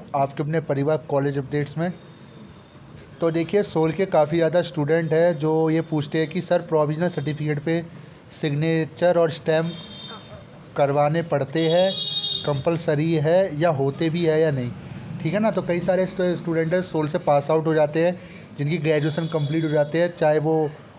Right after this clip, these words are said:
ऑफलाइन माध्यम से हो चाहे online माध्यम से। जज़्यादातर ऑफलाइन ही है,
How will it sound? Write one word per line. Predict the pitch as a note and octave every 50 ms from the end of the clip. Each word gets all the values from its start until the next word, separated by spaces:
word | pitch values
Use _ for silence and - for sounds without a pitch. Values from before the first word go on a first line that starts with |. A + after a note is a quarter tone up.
| - -
ऑफलाइन | C#3+ C#3+ B2 D3 D#3 D#3 D#3+ D#3+ D#3+ D#3 D#3
माध्यम | D#3 D3+ D3 C3+ D#3+ D#3+ D3
से | - F3+
हो | F3
चाहे | F3 F3+ E3+ D3
online | C#3 C3+ C3+ C#3 C#3
माध्यम | B2+ B2+ B2 A#2 A2+ B2 A#2
से। | B2
जज़्यादातर | C#3 C#3+ C#3 B2+ D#3 D#3 D#3 F3 E3
ऑफलाइन | D#3 D3+ C#3+ D3+ D3+ D3+ D3
ही | D#3+
है, | F3